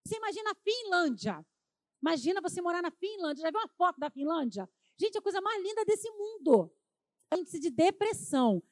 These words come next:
tá entre os três maiores países de suicídio e depressão. Mas lá ninguém tem problema de conta pra pagar.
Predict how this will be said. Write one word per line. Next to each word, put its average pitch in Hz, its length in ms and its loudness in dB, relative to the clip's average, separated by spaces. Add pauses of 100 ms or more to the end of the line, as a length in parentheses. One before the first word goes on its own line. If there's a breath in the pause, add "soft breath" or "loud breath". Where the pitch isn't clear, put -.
(140)
tá 285 100 0
entre 302 220 -4
os - 100 -14
três 330 280 2
maiores 320 480 2
países 269 580 2 (200)
de 240 120 -2
suicídio 359 640 4
e 311 40 -2
depressão. 311 640 2 (280 soft breath)
Mas 381 220 -6
lá 381 220 -6
ninguém 370 440 2
tem 415 140 0
problema 370 460 2
de 339 100 -2
conta 370 320 2
pra 381 140 -4
pagar. 381 380 -2